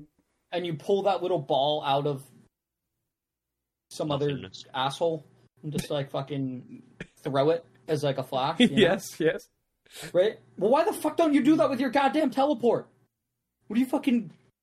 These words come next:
Speaker 1: shooing it along the ground for?
Speaker 3: I haven't
Speaker 1: Just fucking
Speaker 3: played
Speaker 1: throw your T P top sight, motherfucker.
Speaker 3: I haven't played Yoru on Fracture in, like, a year.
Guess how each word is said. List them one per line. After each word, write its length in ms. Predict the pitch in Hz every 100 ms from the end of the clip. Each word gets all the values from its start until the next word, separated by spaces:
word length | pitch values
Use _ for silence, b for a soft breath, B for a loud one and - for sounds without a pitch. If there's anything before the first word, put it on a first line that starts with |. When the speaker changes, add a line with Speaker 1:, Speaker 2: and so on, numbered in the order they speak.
| _ _ -
Speaker 1:
shooing 400 | - 294 262 247
it 100 | 233
along 280 | 233 233 233
the 80 | 220
ground 320 | 247 277 269
for? 260 | 190 123 _ _ _ _ _ _ -
Speaker 3:
I 100 | 180
haven't 240 | 240 196
Speaker 1:
Just 160 | 165 -
fucking 200 | 185 202
Speaker 3:
played 120 | 175
Speaker 1:
throw 180 | 294 294
your 180 | 262 277
T 200 | 277 262
P 200 | 269 262
top 280 | 247 226 -
sight, 220 | 269 247
motherfucker. 560 | 196 151 165 170 285 - -
Speaker 3:
I 80 |
haven't 380 | 349 392 240 -
played 320 | - 240 202 156
Yoru 400 | 269 262 233 185
on 80 | 156
Fracture 720 | 151 143 190 202 202 - 185
in, 100 | 151
like, 160 | 139 143
a 100 | 170
year. 680 | 165 170 220 254 226 135